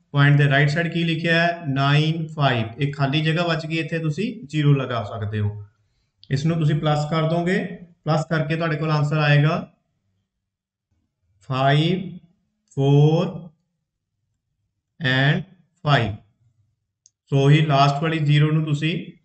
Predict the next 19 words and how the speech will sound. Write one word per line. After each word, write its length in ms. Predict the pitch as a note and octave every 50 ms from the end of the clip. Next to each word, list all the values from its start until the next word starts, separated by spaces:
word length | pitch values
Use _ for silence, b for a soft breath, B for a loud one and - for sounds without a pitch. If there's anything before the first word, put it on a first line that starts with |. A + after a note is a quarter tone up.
| _ _
ਛੱਡ 200 | - D3 C3+ C3
ਸਕਦੇ 400 | - - D3 C#3+ C#3+ C#3 - D#3
ਹੋ। 200 | E3 F#3 G#3 - _ _ _ _ -
ਤਾਂ 80 | C#3+
answer 320 | C#3+ C3+ C3 C3 - D#3+ D3+
ਆ 120 | D3 C#3+
ਗਿਆ 120 | C#3+ D3+
ਸਾਡੇ 300 | D#3 - D#3+ D3 C#3+ D3
ਕੋਲ 220 | C#3+ D#3 E3+ F#3 F#3
five 480 | - - D3 C#3 C#3 D3 D3 D3 D3
point 420 | D3 D3+ D3 C#3+ D3 D3+ D#3+ D#3 -
four 380 | - D3 C#3 C#3 D3 D3 D3 D3 D3
five 460 | C#3+ C3 C3 C3+ C#3 C#3+ C#3+ C#3+ C#3+ -
meter 640 | C3+ C3 C3 C3 C3 - D3+ D3 D#3 E3+ - - - _ _ _ _ _ _ _
ਸਕੁਏਅਰ। 720 | - - - - - D#3+ D3+ D3 B2+ A2 G#2 G#2+ A2 - - _ _ _ _ _ _ _ _ _ _ _ _ _ _ _ _ _ _ _ _ _ _ _ _ _ _ _ _ _ _ _ _ _ - C3+
ਇਹ 60 | C#3
final 380 | - - C#3 C#3 D3 D#3 D#3
is 120 | D3+ C#3 B2+
ਦਾ 300 | D3+ D3 - - -